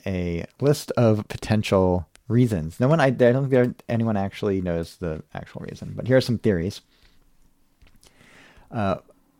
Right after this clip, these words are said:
Bombay was part of the wedding gift of Catherine of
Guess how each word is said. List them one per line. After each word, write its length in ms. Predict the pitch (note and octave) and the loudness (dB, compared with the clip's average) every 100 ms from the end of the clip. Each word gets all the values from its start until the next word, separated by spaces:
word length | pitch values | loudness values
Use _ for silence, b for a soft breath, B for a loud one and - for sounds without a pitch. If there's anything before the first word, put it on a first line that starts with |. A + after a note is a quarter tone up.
| - | -10
Bombay 520 | A2+ G#2+ A2+ G#2+ G#2+ | -2 0 2 4 4
was 140 | A#2+ - | 4 2
part 180 | A#2 | -2
of 100 | G#2+ | -2
the 60 | G2+ | 0
wedding 280 | F2+ F#2 F#2 | 0 0 -2
gift 240 | G#2 - | -4 -4
of 160 | F2+ - | -8 -8
Catherine 580 | - G2+ - A#2 A2 G#2+ | -8 -8 -2 -2 -2 -4
of 300 | - F#2 F2 | -6 -8 -8